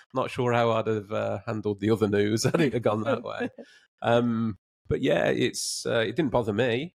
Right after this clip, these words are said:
Speaker 1: um, and I
Speaker 2: Mm.
Speaker 1: don't think anyone judges you for it now.
Speaker 2: No, I mean, I think I was more harder on myself, and I think that comes down to that whole Polish background,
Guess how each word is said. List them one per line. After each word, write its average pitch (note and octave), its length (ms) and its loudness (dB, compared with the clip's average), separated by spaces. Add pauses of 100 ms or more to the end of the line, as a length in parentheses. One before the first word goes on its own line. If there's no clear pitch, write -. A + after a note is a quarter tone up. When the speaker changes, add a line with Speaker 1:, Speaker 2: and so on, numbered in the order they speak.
(100)
Speaker 1:
um, A#2 500 0
and A#2 80 -2
I A#2 40 0
Speaker 2:
Mm. A2 40 -4
Speaker 1:
don't A#2+ 220 -2
think A2 180 -6
anyone G2+ 300 2
judges G2 360 -4
you G2 140 -8
for G2+ 300 -2
it G2 160 -6
now. G#2 320 -6 (160)
Speaker 2:
No, D#4 500 2 (140)
I - 40 -4
mean, C4+ 160 2
I C4 100 2
think C4 280 -4
I B3 120 4
was A3+ 180 4
more A3 220 2
harder G#3 380 2
on F#3+ 120 -2
myself, F3+ 640 -4 (340)
and G#3 120 2
I G#3+ 60 4
think G#3+ 220 -8
that - 200 -6
comes G3 360 -4
down F#3 380 0
to F#3+ 80 -6
that F3+ 220 -4
whole F3+ 420 0 (560)
Polish F#3+ 380 0
background, F3+ 640 -4